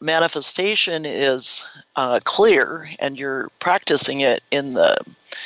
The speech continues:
the system of sharing it out from your inner self and being positive with the, uh, the potential outcome, um,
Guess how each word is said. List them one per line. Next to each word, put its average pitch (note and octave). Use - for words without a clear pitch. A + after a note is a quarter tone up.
the C3+
system C#3+
of B2
sharing F#3
it D3
out C3+
from G3
your C3
inner C3
self C3
and C#3+
being F#3
positive C3+
with C#3
the, B2+
uh, G2+
the C#3
potential -
outcome, C3
um, E3+